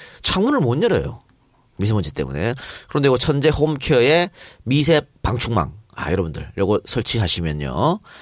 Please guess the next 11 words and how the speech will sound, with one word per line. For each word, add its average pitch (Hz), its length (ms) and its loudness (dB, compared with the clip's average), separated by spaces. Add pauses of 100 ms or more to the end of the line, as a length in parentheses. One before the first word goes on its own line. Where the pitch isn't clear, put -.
(420)
어, 76 180 -4
육십 151 340 2
프로 160 200 4
정도가 85 380 -2 (800)
미세먼지, 107 680 0
황사, 92 500 -2
꽃가루가 92 360 0
차단된다고 113 540 0
합니다. 73 220 -8
육십 - 300 -2
프로. 117 480 0